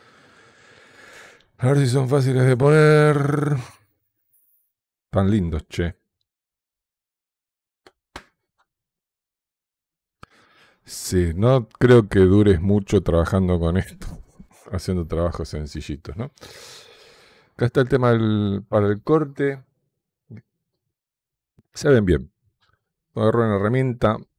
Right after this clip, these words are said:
más o menos, ¿eh? Yo no sé si es que me duele mucho la mano a mí, pero apenas la podés mover. Capaz que se ablandarán después con el tiempo. Son duros, ¿eh? Agarró una herramienta, no tenés demasiada sensibilidad.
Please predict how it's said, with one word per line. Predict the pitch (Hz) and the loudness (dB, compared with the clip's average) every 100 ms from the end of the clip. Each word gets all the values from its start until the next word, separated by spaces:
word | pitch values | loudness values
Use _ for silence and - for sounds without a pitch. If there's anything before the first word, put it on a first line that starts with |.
| _ _ _ | _ _ _
más | 113 135 - - | -6 -4 -6 -6
o | 95 104 | -2 0
menos, | 127 87 82 - | 0 -2 -2 -4
¿eh? | 101 113 | -4 -4
Yo | - | -6
no | 98 | -6
sé | 110 | -6
si | - | -6
es | - | -4
que | |
me | 95 | 0
duele | 101 110 | 2 2
mucho | 113 123 90 | -2 -2 0
la | 92 | 0
mano | 143 117 | 0 0
a | |
mí, | 127 180 - _ _ _ _ _ _ | -2 -6 -10 _ _ _ _ _ _
pero | 90 85 - _ _ _ _ - | -4 -2 -4 _ _ _ _ -10
apenas | 85 - 135 139 98 | -10 -2 -2 0 -2
la | 90 | -2
podés | 85 98 | 0 0
mover. | 92 92 80 | 2 0 0
Capaz | 87 117 | -2 -2
que | 110 | -4
se | - | -4
ablandarán | 85 87 90 120 104 | -4 -2 0 0 -2
después | 76 - | -2 -2
con | 107 80 | 0 -6
el | |
tiempo. | - 113 - 76 - - _ | -6 -4 -4 -4 -10 -20 _
Son | - 98 | -4 0
duros, | 107 76 - - | 2 0 -4 -10
¿eh? | 127 123 _ | -12 -14 _
Agarró | 95 85 107 | -4 0 0
una | 104 92 | 0 0
herramienta, | 92 101 123 123 | 0 -2 -2 -4
no | 104 87 | -2 -4
tenés | 85 78 | -4 -4
demasiada | 73 69 73 76 | -6 -8 -6 -8
sensibilidad. | 78 73 65 67 67 80 110 131 | -8 -8 -8 -8 -6 -4 -2 -4